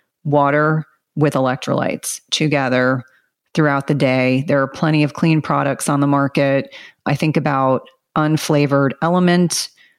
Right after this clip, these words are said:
I think about Redmond's. I also have a product called Simply Hydration that's also safe to take. It will not break a clean fast. And then if you're comfortable consuming,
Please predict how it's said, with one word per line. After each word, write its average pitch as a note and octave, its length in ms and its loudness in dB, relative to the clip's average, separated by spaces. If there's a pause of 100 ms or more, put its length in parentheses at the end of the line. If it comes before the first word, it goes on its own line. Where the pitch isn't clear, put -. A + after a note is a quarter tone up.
(140)
I D3+ 120 0
think D3 240 0
about C3+ 520 0
Redmond's. D#3 600 0
I C#3+ 120 -2
also C3+ 220 -2
have C#3 100 0
a C3 40 0
product C3 380 -2
called C3+ 440 -2 (140)
Simply D3+ 340 -2
Hydration D3 720 0
that's - 200 -2
also D3+ 320 -2
safe D3 280 -2
to D3+ 100 -4
take. D3 280 -2
It - 80 -2
will C3+ 80 0
not C3+ 260 0
break D3+ 180 -2
a D3+ 60 -2
clean D3+ 320 0
fast. D3 580 -4 (420)
And F3 180 2
then F3 320 0
if - 220 -4
you're D3+ 140 2
comfortable D#3+ 640 0
consuming, D3 840 0